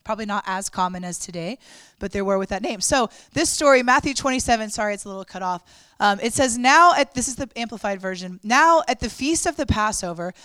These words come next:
the governor, Pilate, was in the habit of setting free any one prisoner whom the people chose. And at that time, they were holding a notorious prisoner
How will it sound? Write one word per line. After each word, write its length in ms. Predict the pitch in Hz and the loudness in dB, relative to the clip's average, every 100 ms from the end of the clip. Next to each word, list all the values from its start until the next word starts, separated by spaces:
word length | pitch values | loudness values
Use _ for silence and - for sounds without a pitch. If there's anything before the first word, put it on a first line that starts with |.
| - - | -14 -6
the 100 | 220 | 6
governor, 460 | 240 254 214 196 | 8 8 6 -2
Pilate, 420 | 214 208 190 190 214 | -2 -2 0 -2 -2
was 180 | 214 | -4
in 80 | 233 | -2
the 80 | 269 | 0
habit 380 | 240 254 269 240 | 4 4 4 0
of 100 | 202 | -2
setting 320 | - 254 320 | 2 2 0
free 400 | - 254 233 233 _ _ | -8 -6 -6 -8 _ _
any 220 | 247 269 330 | -6 -4 2
one 260 | 269 269 | 4 4
prisoner 400 | - 254 220 233 | 0 -2 -2 -4
whom 160 | 202 214 | -6 -8
the 80 | 208 | -10
people 280 | 240 214 | -12 -10
chose. 440 | - 311 233 151 - _ _ - | -4 0 0 -2 -10 _ _ -4
And 140 | 240 | 0
at 140 | 254 277 | 2 2
that 180 | 330 - | 0 -2
time, 380 | 254 247 247 | 0 2 0
they 100 | 233 | -2
were 140 | 226 226 | -2 -2
holding 340 | 240 226 233 | -4 -6 -6
a 60 | 214 | -6
notorious 680 | 208 202 - 330 381 294 | -6 -6 -2 -2 0 -4
prisoner 520 | - 185 170 180 196 | -6 -6 -6 -8 -12